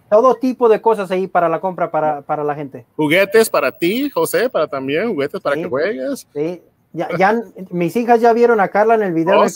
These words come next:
Speaker 1: comercial
Speaker 2: Sí.
Speaker 1: y como la conocen bien,
Speaker 2: Ajá.
Speaker 1: le dijeron, "¿Cuándo, cuándo me va a traer ese juguete que trae en la mano?". Así es que ya,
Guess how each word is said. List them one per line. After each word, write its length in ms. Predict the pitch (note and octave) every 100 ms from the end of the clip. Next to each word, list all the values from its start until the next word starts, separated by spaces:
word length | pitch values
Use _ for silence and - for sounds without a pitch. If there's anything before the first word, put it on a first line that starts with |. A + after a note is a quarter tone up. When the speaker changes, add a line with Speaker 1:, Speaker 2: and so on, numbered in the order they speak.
| D#3+
Speaker 1:
comercial 460 | D#3+ - G3 C4 - _ _ _ -
Speaker 2:
Sí. 80 |
Speaker 1:
y 320 | D#3 D3+ D3 D3
como 200 | F3 F3
la 120 | E3+
conocen 380 | E3+ F3+ A3 A3
bien, 360 | G3 A3 E4 E4+ _ _ _
Speaker 2:
Ajá. 240 | C#3 C#3+ D#3
Speaker 1:
le 100 | E3
dijeron, 340 | E3+ A3 G#3+
"¿Cuándo, 280 | F#3+ A#3 B3
cuándo 220 | - A#3 B3
me 80 |
va 100 | A#3+
a 20 | B3
traer 220 | B3 B3+
ese 160 | B3 A#3
juguete 340 | A3 A#3+ A#3+
que 80 | A3
trae 140 | A#3
en 60 | A#3
la 80 | G#3
mano?". 240 | A#3 B3
Así 160 | F#3 G#3
es 100 | A#3+
que 80 | A3+
ya, 220 | A#3+